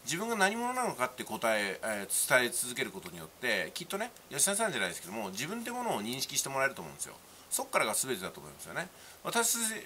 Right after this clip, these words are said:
私の場合はすでに速稼塾の久保が一つのキーワードになってますんで、今更ね、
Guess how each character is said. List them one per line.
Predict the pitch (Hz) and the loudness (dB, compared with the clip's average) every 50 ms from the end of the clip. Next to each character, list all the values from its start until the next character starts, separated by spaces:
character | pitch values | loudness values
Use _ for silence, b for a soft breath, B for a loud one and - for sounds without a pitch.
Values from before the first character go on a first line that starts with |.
| - | -2
私 | - 156 180 226 - 240 | -2 2 4 4 4 4
の | 240 233 | 6 6
場 | 226 | 6
合 | 226 | 8
は | 208 | 8
す | - - 208 | 6 6 6
で | 202 151 | 6 4
に | 127 113 175 | 4 2 0
速 | - - 123 - | 0 -2 0 0
稼 | 202 208 170 143 | 0 0 0 -2
塾 | 113 | -4
の | 95 - | -6 -6
久 | - - | -6 -6
保 | 107 101 | -4 -2
が | 92 | -2
一 | - - 185 | -2 -2 -2
つ | 175 - | -2 -4
の | 98 87 | -4 -4
キ | - - 170 | -2 2 4
ー | 180 | 6
ワ | 180 151 | 6 6
ー | |
ド | 123 98 | 4 2
に | 87 | 0
な | 85 | -2
っ | 82 | -4
て | - - | -4 -8
ま | 82 80 | -8 -6
す | - - 92 | -8 -8 -4
ん | 101 | -4
で、 | 113 113 | -4 -2
今 | 123 151 170 175 | 0 0 4 4
更 | - 180 185 | 4 4 4
ね、 | 208 | 2